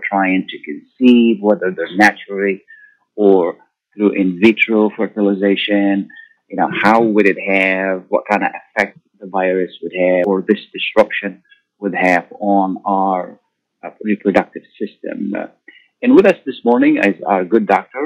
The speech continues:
uh, renowned fertility specialist, Doctor Nicholas Sharma, to discuss the effects of the pandemic on, uh, first to understand what the pandemic is, to understand what the virus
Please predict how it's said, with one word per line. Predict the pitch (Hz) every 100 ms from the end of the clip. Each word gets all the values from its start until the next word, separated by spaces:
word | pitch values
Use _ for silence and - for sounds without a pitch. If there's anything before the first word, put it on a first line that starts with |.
| 160 92
uh, | 90
renowned | 98 95 98 -
fertility | 98 107 101 101 -
specialist, | - 123 120
Doctor | 101 101 -
Nicholas | 110 107 101 113
Sharma, | 113 156 -
to |
discuss | - 95 - - 185 - 180
the | -
effects | - 170 165 -
of | 147
the | 147
pandemic | 139 135 123 120 120 _ _ _ _ _ _ _
on, | 104 101 98 -
uh, | 92 - -
first | 214 208
to | -
understand | 247 120 - - 233 240
what | 120 98
the |
pandemic | 92 104 80 78 82 -
is, | 87 87 -
to |
understand | 87 90 - 147 180 135
what | 98
the |
virus | 92 82 85 92